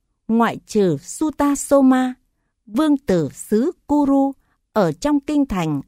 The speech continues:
Indapata. Ngài sẽ giáo hóa cho y thuần thục,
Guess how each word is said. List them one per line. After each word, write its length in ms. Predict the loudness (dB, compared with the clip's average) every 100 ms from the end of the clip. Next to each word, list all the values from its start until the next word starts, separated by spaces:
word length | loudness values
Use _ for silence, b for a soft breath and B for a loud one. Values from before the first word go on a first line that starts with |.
| _
Indapata. 1120 | -2 0 0 -2 -4 -6 -8 -10 -6 -6 -6 -8 _ _ _ _ _ _ _ _ _ -2
Ngài 220 | 0 0
sẽ 280 | -2 -4 -4
giáo 300 | -2 -2 0
hóa 340 | 0 0 -2 -6 -4
cho 160 | -4 -2
y 220 | -2 -2 -4 -4
thuần 280 | -2 -2
thục, 280 | 0 -2 -2